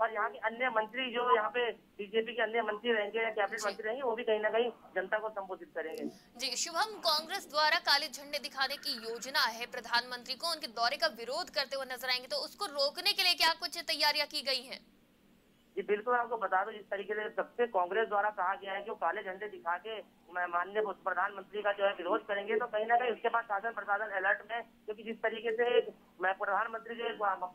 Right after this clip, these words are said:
Speaker 1: भारत के प्रधानमंत्री है और जिस तरीके से संबोधन रैली करना चाह रहे हैं, उसके बाद अगर वहाँ पर कोई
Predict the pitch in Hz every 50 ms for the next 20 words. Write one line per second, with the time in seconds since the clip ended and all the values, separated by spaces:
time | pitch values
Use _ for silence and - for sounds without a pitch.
0 | - - 170 - - - 143 143 165 196 208 - 233 214 202 190 180 190 220 220
1 | 220 208 202 - 214 214 214 226 233 214 208 214 214 226 220 226 240 240 - 202
2 | 190 190 196 202 220 208 196 190 202 233 214 214 196 208 214 196 190 180 190 226
3 | 226 214 - - 233 - 190 196 226 226 226 - - _ _ - 202 214 233 214
4 | 190 180 170 190 196 233 240 240 - 247 247 247